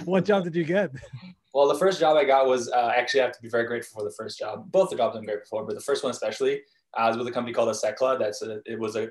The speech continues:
Speaker 2: it was an I T consulting company. Actually,
Speaker 1: Mm.
Speaker 2: the, the, the owner of that co-, job, uh, of that company, uh, was now an, an investor, uh, Fred Rigo. He's an investor in Van,
Speaker 1: Oh,
Speaker 2: Van Hack.
Speaker 1: yeah,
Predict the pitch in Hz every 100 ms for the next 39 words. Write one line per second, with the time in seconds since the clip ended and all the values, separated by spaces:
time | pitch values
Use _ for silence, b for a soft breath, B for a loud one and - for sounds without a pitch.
0 | - 117 113 110 110 110 117 113 110 107
1 | 120 123 120 127 135 _ _ - 123 135
2 | 120 - 117 107 104 110 117 117 113 110
3 | - 117 113 113 104 - - 110 110 107
4 | 104 110 110 113 113 113 110 - _ _
5 | 113 107 107 110 110 117 113 113 110 113
6 | 107 107 - 131 135 117 101 - 110 107
7 | 107 117 143 - _ - 113 110 104 107
8 | 107 110 104 104 110 240 254 294 302 269